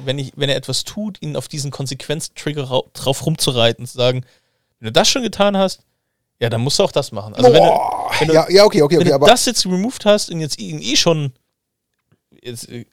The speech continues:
Speaker 1: also kaputt gemacht hast, jetzt wollte ich auch wieder ein böses Wort sagen, ich bin, ähm, und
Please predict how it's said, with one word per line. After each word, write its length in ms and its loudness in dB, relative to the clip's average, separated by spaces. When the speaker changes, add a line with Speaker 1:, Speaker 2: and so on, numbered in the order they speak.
Speaker 1:
also 320 -2
kaputt 300 -4
gemacht 320 -4
hast, 120 -2
jetzt 100 -16
wollte 180 -6
ich 60 -4
auch 100 -10
wieder 140 -4
ein 80 -8
böses 240 -6
Wort 140 -4
sagen, 300 -2
ich 160 -18
bin, 160 -14
ähm, 440 -4
und 420 -2